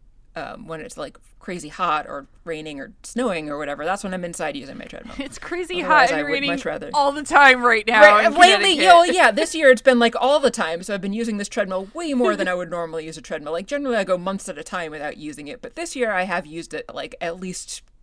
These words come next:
Speaker 1: two to four times a week. But again, always in the middle of the day in the afternoon,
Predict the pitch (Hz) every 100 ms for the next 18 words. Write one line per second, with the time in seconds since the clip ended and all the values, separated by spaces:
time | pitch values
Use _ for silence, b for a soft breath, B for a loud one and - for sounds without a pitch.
0 | _ - 220 180 170 - 156 131 151 -
1 | - - - _ - 139 - 175 165 135
2 | - 180 165 160 160 156 156 160 151 147
3 | 143 - 165 160 160 151